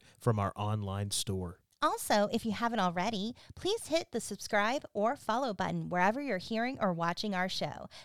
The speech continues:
Speaker 2: That way you can be notified whenever a new episode drops. We're on all major podcasting platforms, and you can check out the video versions of our show at YouTube and Brighteon.
Speaker 1: You can also find Monique in a few places online as well.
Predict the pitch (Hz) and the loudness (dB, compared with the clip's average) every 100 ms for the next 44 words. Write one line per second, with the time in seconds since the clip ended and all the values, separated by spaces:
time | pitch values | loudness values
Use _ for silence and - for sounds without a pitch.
0 | - 277 302 349 285 214 - 302 294 277 | 0 2 2 0 0 -2 -2 -2 0 0
1 | 240 - 180 170 170 175 180 170 156 175 | -2 -2 0 0 0 0 0 0 -2 -4
2 | 247 - 196 226 226 220 180 143 - - | -4 -4 -6 -4 -4 -2 -2 -2 -4 -14
3 | - - _ 254 302 214 185 - 208 214 | -16 -20 _ 4 6 6 2 0 4 4
4 | 262 226 220 240 214 - 185 190 190 - | 4 2 0 -2 -4 -4 -4 -4 -6 -4
5 | 220 208 254 - 165 - - 214 208 254 | -4 -4 -4 -4 -6 -6 -6 -2 -2 -4
6 | 247 214 226 240 220 190 165 196 226 175 | -6 -4 -2 -2 -2 -4 -6 -4 -4 -4
7 | 170 - 185 - 190 180 202 - 208 175 | -6 -6 -6 -6 -4 -2 0 0 0 0
8 | 190 190 - 202 - 285 285 - 196 196 | -2 -6 -6 -6 -4 -6 -8 -4 -2 0
9 | 214 175 165 165 160 - - - - _ | 0 -2 -2 -2 -4 -6 -8 -12 -14 _
10 | _ _ _ - 127 127 131 - 123 139 | _ _ _ 4 6 8 8 8 6 6
11 | 131 120 120 143 139 104 - 143 139 135 | 6 6 8 6 4 2 2 0 2 2
12 | 127 120 120 120 117 127 117 110 127 98 | 2 2 2 2 2 4 4 4 2 0